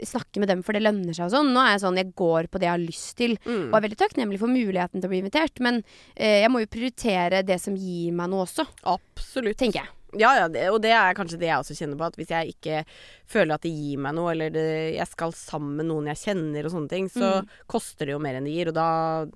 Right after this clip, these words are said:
Speaker 2: da orker jeg rett og slett ikke.
Speaker 1: Nei. Nei, men der er vi, mm,
Speaker 2: Ja, det er godt å høre.
Speaker 1: on the same page.
Speaker 2: Det ikke er alene.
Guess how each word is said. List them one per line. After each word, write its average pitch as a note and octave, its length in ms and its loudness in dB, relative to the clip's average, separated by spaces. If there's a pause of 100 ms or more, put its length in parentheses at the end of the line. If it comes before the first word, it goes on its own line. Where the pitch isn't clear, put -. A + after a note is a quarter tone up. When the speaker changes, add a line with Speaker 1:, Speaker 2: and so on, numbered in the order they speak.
(240)
Speaker 2:
da - 100 -2
orker - 380 -4
jeg B2 140 -8
rett - 160 -20
og - 40 -16
slett - 220 -16
ikke. - 140 -16 (120)
Speaker 1:
Nei. A3 160 -6 (640)
Nei, D#4+ 80 -4
men E4+ 140 2
der D#4+ 180 0
er G#3+ 160 -2
vi, G3+ 60 -2 (260)
mm, G3+ 140 -4
Speaker 2:
Ja, G3 60 -2
det B3 140 -2
er B4 60 4
godt - 80 -2
å G4 100 0
høre. G#3 220 6
Speaker 1:
on B3+ 60 4
the B3+ 60 -2
same G3 200 0
page. F3+ 100 -2
Speaker 2:
Det A3+ 80 0
ikke G3 140 6
er G3+ 60 4 (260)
alene. A#3 260 -2